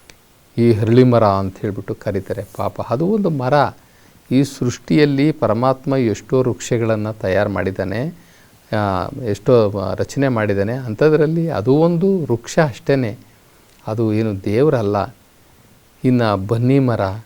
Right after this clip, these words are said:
ಆ ಬನ್ನಿ ಮರಕ್ಕೆ ಒಂದು ಚಿತ್ರವಾದಂತಹ ದೇವರುಗಳು ಕಾಳಿ, ಬೋಳಿ, ಕಾಳಮ್ಮ, ಆಯಮ್ಮ, ಈಯಮ್ಮ ಎಲ್ಲ ಇದ್ದಾರೆ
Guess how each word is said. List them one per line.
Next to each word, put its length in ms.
ಆ 160
ಬನ್ನಿ 340
ಮರಕ್ಕೆ 680
ಒಂದು 500
ಚಿತ್ರವಾದಂತಹ 920
ದೇವರುಗಳು 560
ಕಾಳಿ, 520
ಬೋಳಿ, 380
ಕಾಳಮ್ಮ, 500
ಆಯಮ್ಮ, 560
ಈಯಮ್ಮ 440
ಎಲ್ಲ 260
ಇದ್ದಾರೆ 640